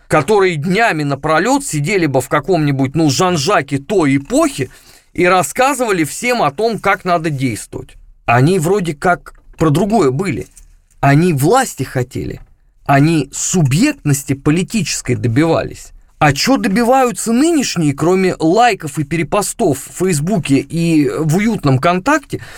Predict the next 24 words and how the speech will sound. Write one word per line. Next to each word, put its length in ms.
я 140
искренне 480
не 80
понимаю, 480
и 20
никто 300
мне 140
это 80
даже 260
объяснить 480
не 80
может. 340
Но 100
при 140
этом 200
есть 280
мерило. 560
С 160
каждым 440
годом 300
всё 180
меньше 420
и 20
меньше, 480